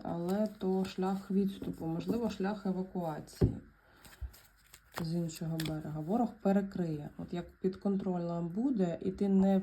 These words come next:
проїдеш, не пройдеш. Херсон, найближчі дні. Передчуття повинно бути. Ви прям відчуваєте, коли от перед прильотом, є у вас такі передчуття, як в мене? Прям ти такий,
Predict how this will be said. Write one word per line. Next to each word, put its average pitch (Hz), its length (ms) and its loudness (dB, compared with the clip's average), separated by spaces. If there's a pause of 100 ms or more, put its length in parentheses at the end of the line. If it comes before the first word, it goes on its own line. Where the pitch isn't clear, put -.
(140)
проїдеш, 170 680 0
не 165 120 -2
пройдеш. - 800 -6 (1700)
Херсон, 175 580 0
найближчі 165 840 -6 (200)
дні. 170 280 -6 (2000)
Передчуття 196 840 0
повинно 160 520 -4
бути. 160 400 -6
Ви 185 140 2
прям 196 300 2
відчуваєте, 202 680 2 (120)
коли 180 320 0
от 190 380 -2
перед 190 340 0
прильотом, 170 600 2
є 240 140 0
у 277 80 2
вас 190 160 0
такі - 280 -10
передчуття, 165 760 -8
як 160 100 -4 (120)
в 170 40 -6
мене? 160 380 -4
Прям 185 280 -4
ти 185 180 -2
такий, 180 500 -6